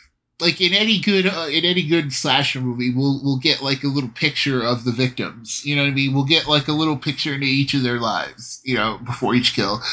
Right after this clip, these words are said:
And this one does that too, but it, it, it does that for, like, some weird characters, like, some oddballs, like, um,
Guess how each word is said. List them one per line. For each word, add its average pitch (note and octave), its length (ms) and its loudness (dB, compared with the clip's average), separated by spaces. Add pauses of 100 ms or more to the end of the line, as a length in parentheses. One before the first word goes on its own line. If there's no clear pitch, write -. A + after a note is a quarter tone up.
(380)
And C3+ 500 0 (120)
this F#3+ 200 4
one C#4+ 120 0
does B3 160 2
that G#3 160 4
too, G3 260 4
but C#3+ 140 0
it, C3 100 2
it, C#3+ 220 0 (140)
it C#3+ 60 0
does F#3 200 2
that G3 260 2
for, E3+ 160 0
like, C3 240 -2
some A#2 300 -4
weird C#3+ 300 4
characters, A2+ 680 -4
like, B2+ 360 2
some B2+ 200 -4
oddballs, A#2+ 840 0
like, B2 220 0
um, A#2 340 0